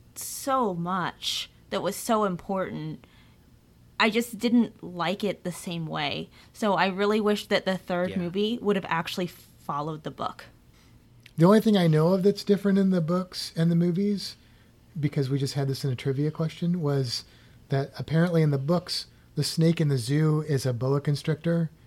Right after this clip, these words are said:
Speaker 3: and in the movies, it's a Burmese python. And I just, I don't know why they changed it. I don't have strong feelings about it either way, but, uh, <laughs> I'm just curious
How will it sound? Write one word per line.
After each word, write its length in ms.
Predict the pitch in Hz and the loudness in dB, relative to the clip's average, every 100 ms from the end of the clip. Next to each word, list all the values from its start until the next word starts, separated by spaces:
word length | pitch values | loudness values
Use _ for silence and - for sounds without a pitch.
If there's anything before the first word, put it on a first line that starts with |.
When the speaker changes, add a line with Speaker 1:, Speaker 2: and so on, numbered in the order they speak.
| - - - 147 | -20 -20 -10 0
Speaker 3:
and 120 | 139 | 2
in 100 | 135 | 2
the 60 | 135 | 2
movies, 640 | 139 147 143 139 117 - - | 2 2 4 2 0 -8 -8
it's 180 | 147 - | -6 -2
a 60 | 123 | -2
Burmese 360 | 131 135 123 | 0 0 0
python. 680 | - 143 139 117 110 147 139 - - - _ - - - | -2 -2 -2 -2 -6 -6 -10 -12 -20 -20 _ -20 -10 0
And 320 | 135 127 123 - - | 2 2 -2 -8 -2
I 120 | 139 | 0
just, 300 | 131 135 - - | 0 -2 -4 -2
I 80 | |
don't 140 | 127 131 | 0 0
know 80 | 127 | 0
why 220 | 120 135 | -2 0
they 120 | 151 | 0
changed 420 | 147 131 127 127 175 | 0 -2 -2 -2 -2
it. 140 | 175 208 | -2 -2
I 80 | |
don't 260 | 127 120 156 | -2 -2 -4
have 220 | - 120 | -4 -4
strong 420 | - - 131 131 113 | -4 -4 -2 0 -2
feelings 380 | - 131 139 131 | -2 0 2 0
about 260 | 127 127 | -2 -2
it 60 | 127 | -2
either 180 | 127 120 | -2 0
way, 300 | 135 156 175 | 2 4 4
but, 300 | 170 165 - | 4 6 8
uh, 140 | 165 131 - 170 - | 10 10 6 4 6
<laughs> 440 | 214 - - - - | 6 4 -14 -8 2
I'm 100 | 190 | 4
just 160 | 190 | 4
curious 520 | - 208 202 185 202 | 6 10 12 10 6